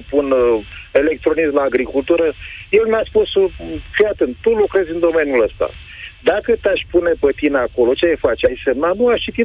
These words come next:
documentele." "Păi vezi, aici este problema." Exact cum a spus Codruț Sereș. "Partidul m-a pus, partidul mă scoate." Ei, la Codruț nu s-a mai putut, la,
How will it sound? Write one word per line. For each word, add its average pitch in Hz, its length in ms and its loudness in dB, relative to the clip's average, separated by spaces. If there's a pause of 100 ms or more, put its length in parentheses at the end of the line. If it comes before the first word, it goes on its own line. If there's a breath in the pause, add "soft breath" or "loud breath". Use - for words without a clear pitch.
(100)
documentele." 190 560 0 (100)
"Păi 156 120 2
vezi, 160 360 -2 (640 soft breath)
aici 196 300 2
este 226 260 0 (120)
problema." 120 500 0 (240)
Exact 170 380 0
cum 185 140 -2
a 165 120 2
spus 170 160 0
Codruț 151 440 0
Sereș. 98 300 0 (560 soft breath)
"Partidul 170 520 2
m-a 143 120 0 (140)
pus, 220 220 2 (240)
partidul 208 400 0
mă 202 220 0
scoate." - 320 0 (220)
Ei, 175 80 2
la 165 220 0
Codruț 170 340 0
nu 185 100 0
s-a 180 120 0
mai 156 240 2
putut, 120 260 0
la, 127 120 2